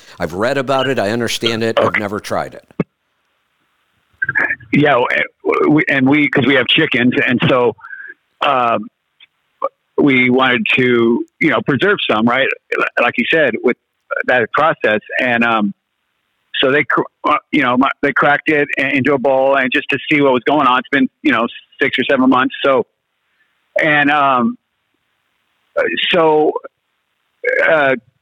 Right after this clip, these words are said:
Speaker 2: Tammy, we, so we had one cracked in the bowl. You know, we were eating that night anyway, and then the next morning we just had that. We didn't wanna waste the egg, so I made, uh, we made bacon and eggs, and she ate that w-, one. That was, uh, they cracked.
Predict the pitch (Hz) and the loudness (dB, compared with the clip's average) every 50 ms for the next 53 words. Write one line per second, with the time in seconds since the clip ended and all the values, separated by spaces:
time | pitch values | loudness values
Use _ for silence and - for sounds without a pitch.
0 | _ _ - - 170 170 175 175 165 143 143 147 - - - 147 160 156 117 - | _ _ -4 0 0 2 2 2 2 2 2 2 0 0 0 2 2 2 2 0
1 | - - - 160 156 160 147 151 175 175 160 160 147 143 - 170 160 - - 139 | -2 0 0 2 2 2 2 2 2 2 2 2 0 0 2 0 0 0 0 -2
2 | 127 - 156 147 143 139 139 139 139 131 147 147 139 139 139 143 147 123 117 120 | 0 2 2 2 2 2 2 2 2 2 2 2 2 2 2 2 2 2 2 2
3 | 123 120 113 - 123 127 123 120 120 120 113 110 110 113 117 117 113 113 113 113 | 2 2 0 0 0 0 2 0 0 0 0 0 2 2 2 0 0 0 0 0
4 | 110 110 113 120 113 - - 120 123 117 113 110 110 107 - - 131 120 113 117 | 0 0 0 0 -2 -2 -2 0 0 0 0 0 -2 -2 -2 -2 0 0 2 0
5 | 120 127 127 123 123 110 107 107 117 123 127 - - 113 123 143 151 147 - 139 | 0 0 0 0 0 0 0 2 0 0 0 0 0 0 2 2 0 0 -2 -2
6 | 113 117 117 123 123 117 110 _ _ _ _ _ _ _ _ _ _ _ _ _ | 0 2 2 2 0 0 -4 _ _ _ _ _ _ _ _ _ _ _ _ _
7 | _ _ _ _ _ _ _ _ - - 147 131 123 120 120 - - - 160 143 | _ _ _ _ _ _ _ _ -4 -2 0 2 2 2 2 0 0 2 2 2
8 | 139 135 127 123 - 127 127 - 135 127 123 139 156 160 143 127 - 127 120 - | 2 2 0 0 0 0 0 0 0 0 0 2 2 2 0 0 -2 -2 -2 0
9 | - 160 170 180 - 143 139 135 123 - 139 120 123 113 - - - - - _ | 0 2 2 2 2 0 0 -2 -2 -2 0 0 0 0 0 0 -2 -2 -2 _
10 | - 139 156 170 147 120 107 107 110 110 - - - _ _ _ _ _ _ _ | 0 0 2 2 2 2 0 0 -2 -4 -6 -10 -18 _ _ _ _ _ _ _
11 | _ _ _ _ _ _ _ _ _ _ _ _ _ _ _ _ - 139 117 120 | _ _ _ _ _ _ _ _ _ _ _ _ _ _ _ _ -2 0 0 0
12 | 117 123 113 107 - - - 120 113 110 104 98 98 98 - - _ _ _ _ | 2 0 0 0 -2 -2 0 0 2 2 2 2 0 -2 -4 -8 _ _ _ _
13 | _ _ _ _ _ _ _ _ _ _ _ - - _ _ _ - 127 117 - | _ _ _ _ _ _ _ _ _ _ _ -16 -16 _ _ _ -2 -2 0 2
14 | 156 160 151 110 95 - | 2 2 2 2 0 -4